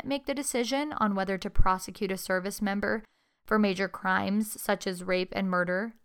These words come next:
under the military justice system.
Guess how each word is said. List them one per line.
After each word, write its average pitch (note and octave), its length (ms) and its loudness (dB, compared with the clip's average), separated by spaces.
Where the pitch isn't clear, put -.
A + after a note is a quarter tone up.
under G#3 280 6
the F#3 100 -2
military F#3+ 640 2
justice F#3 440 -4
system. - 600 -6